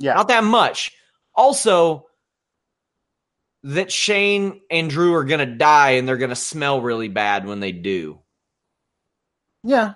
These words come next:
Speaker 1: I mean, basically. I mean, all, li-, listen, it's, it, The Undertaker is, uh, is, is an old schooler, so he knows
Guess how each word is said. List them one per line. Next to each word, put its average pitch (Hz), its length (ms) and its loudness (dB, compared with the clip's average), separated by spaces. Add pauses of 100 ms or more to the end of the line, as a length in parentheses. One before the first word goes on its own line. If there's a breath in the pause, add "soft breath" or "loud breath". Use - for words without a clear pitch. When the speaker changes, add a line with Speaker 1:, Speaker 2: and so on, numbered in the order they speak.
(120)
Speaker 1:
I 196 60 -10
mean, 196 220 -2
basically. 170 560 -2
I 160 160 -12
mean, 160 120 -6
all, 175 380 2
li-, 233 160 6
listen, 220 380 2
it's, 180 300 -2
it, - 280 -4 (280 soft breath)
The 233 100 6
Undertaker 208 600 6
is, 151 400 -6
uh, 131 580 2 (100)
is, 135 180 -10
is 143 240 -8
an 139 80 -8
old 139 280 -4
schooler, 135 640 -4 (420)
so - 160 -6
he 180 220 -4
knows 160 400 2